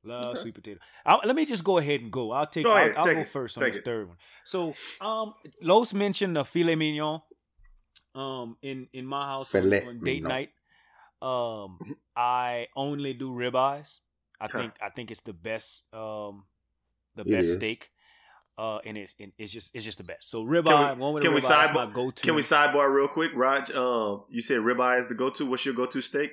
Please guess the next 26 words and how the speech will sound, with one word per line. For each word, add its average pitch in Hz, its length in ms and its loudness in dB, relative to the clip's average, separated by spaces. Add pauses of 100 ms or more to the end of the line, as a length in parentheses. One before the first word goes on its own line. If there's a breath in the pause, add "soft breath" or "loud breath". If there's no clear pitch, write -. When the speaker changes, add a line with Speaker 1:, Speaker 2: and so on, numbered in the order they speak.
(100)
Speaker 2:
Los? 151 300 -4
I'm 101 100 -8
just 92 140 -12
curious. 120 340 -8 (1500)
Speaker 3:
Ribeye. 120 360 10 (840)
Speaker 2:
Oh, 135 140 2
as 113 200 2
well. 131 260 0 (300 soft breath)
Okay, 143 160 2
I'm, 151 220 4
I'm 151 140 4
a 160 40 2
New 156 120 0
York 147 260 4
Speaker 3:
Mm-hmm. - 80 -4
Speaker 2:
strip 135 220 0
type 120 180 0
of 113 80 -4
guy 104 180 2
myself, 98 380 -6
but 110 80 -2
go 139 100 4
ahead. 131 160 2 (260)
Let's 123 140 -2
go. 156 160 0 (340)
Speaker 1:
Okay. - 180 -16